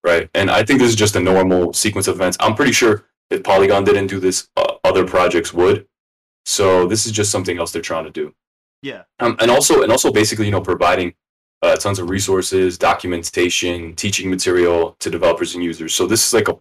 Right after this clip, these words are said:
Speaker 1: big, uh, impetus, right, for, for developers to build on projects,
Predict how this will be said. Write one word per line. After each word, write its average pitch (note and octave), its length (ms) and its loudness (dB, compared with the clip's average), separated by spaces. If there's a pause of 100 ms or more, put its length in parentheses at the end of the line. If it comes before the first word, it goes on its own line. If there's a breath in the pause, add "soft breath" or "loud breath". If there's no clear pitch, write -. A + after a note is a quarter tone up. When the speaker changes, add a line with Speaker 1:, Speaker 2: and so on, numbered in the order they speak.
(140)
Speaker 1:
big, F#2+ 400 2 (520)
uh, D#2+ 280 -2
impetus, F#2+ 640 -2 (320)
right, E2+ 260 0 (140)
for, E2 520 2
for F2+ 140 -4
developers E2+ 520 0
to - 100 -10
build F2+ 280 0
on D2+ 160 -4
projects, - 640 -8